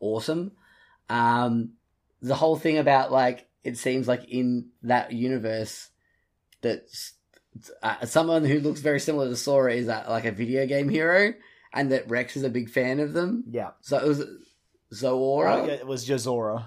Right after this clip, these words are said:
Speaker 1: Yeah, Yozora, that's it, yeah.
Speaker 2: 'Cause Rex also name drops, like, Bahamut and a bunch of other,
Speaker 1: That's
Speaker 2: like,
Speaker 1: right, yeah.
Speaker 2: Square Enix staples and stuff. I was like, "Yes."
Speaker 1: Hearing Rex talking about summons, I was like, "Yeah, boy."
Speaker 2: What do you think of the sound alikes for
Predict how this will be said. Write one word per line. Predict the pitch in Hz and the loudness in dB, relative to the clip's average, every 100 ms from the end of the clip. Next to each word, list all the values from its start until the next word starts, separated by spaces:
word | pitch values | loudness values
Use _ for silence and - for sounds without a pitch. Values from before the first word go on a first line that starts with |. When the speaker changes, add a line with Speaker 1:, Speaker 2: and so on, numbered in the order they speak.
| - | -2
Speaker 1:
Yeah, | 151 135 | 2 4
Yozora, | 156 165 127 151 143 123 | 8 8 8 6 6 6
that's | 127 123 | 2 0
it, | 127 110 | 0 0
yeah. | 120 110 | 0 0
Speaker 2:
'Cause | 135 | -2
Rex | 127 160 165 | 4 4 6
also | 180 165 | 2 2
name | 147 143 | 0 2
drops, | 135 113 | 0 2
like, | 135 104 | 0 0
Bahamut | 117 117 117 123 123 113 | 0 2 0 0 2 0
and | 120 | -2
a | |
bunch | 127 120 | -6 -4
of | 123 | -2
other, | 120 | 2
Speaker 1:
That's | 123 120 117 | 4 4 4
Speaker 2:
like, | 143 | 4
Speaker 1:
right, | 127 120 | 4 4
yeah. | 143 117 | 4 4
Speaker 2:
Square | 123 120 | 2 0
Enix | 123 113 | -4 -6
staples | - 120 117 120 | -4 -4 -4 -6
and | 120 | -6
stuff. | 135 120 | -4 -4
I | |
was | 123 120 | -4 -2
like, | 117 - _ - | -4 -6 _ -12
"Yes." | 110 - - - | -10 -10 -4 2
Speaker 1:
Hearing | 190 196 175 | 2 4 2
Rex | 160 160 | 2 0
talking | - 147 139 143 | 0 0 0 0
about | 131 120 - | 2 2 0
summons, | 110 117 151 180 | -2 -2 -2 -2
I | 131 | 0
was | 127 117 | 0 2
like, | 120 - | 0 0
"Yeah, | 95 101 104 113 113 | -4 0 2 2 2
boy." | 110 131 127 127 | 4 6 6 4
Speaker 2:
What | 151 | 4
do | 233 | 2
you | |
think | 233 226 | 0 -4
of | |
the | 170 | -4
sound | - 143 156 | -4 -4 -2
alikes | 117 98 - | -2 -4 -6
for | - 120 113 107 | -6 -2 -2 -4